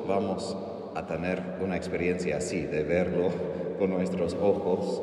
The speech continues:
como Santa Faustina, las mujeres hoy, pero todos nosotros tenemos hasta un deber de encontrarnos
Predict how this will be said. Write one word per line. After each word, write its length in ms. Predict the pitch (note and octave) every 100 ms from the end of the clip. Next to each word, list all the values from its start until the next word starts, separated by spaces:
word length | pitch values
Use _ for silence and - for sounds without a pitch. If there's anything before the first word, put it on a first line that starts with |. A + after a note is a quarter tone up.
| -
como 340 | D2 D#2 - -
Santa 260 | - D2 C#2
Faustina, 680 | C#2+ - F#2+ F#2+ F#2 F2+
las 380 | D#2 C#2+ C#2+ -
mujeres 540 | D2+ - F#2 F2+ F2+
hoy, 220 | F2+ F2+ F2+ - - - - - - - - - - -
pero 220 | G#2 G#2
todos 360 | C3+ C#3 C3 B2+
nosotros 720 | A2 B2+ A#2 B2 C3 - A#2+ B2+ A#2+ - -
tenemos 300 | G#2+ A#2 B2
hasta 400 | - A2+ - G2 E2+ - - -
un 260 | G#2+ G2
deber 1700 | F#2 E2 E2+ A#2 A2+ - - - - - - - - - - - - D#2
de 140 | F2+
encontrarnos 1120 | E2+ F2 F2 E2 F2 F2 F2+ F2 F2 E2+ -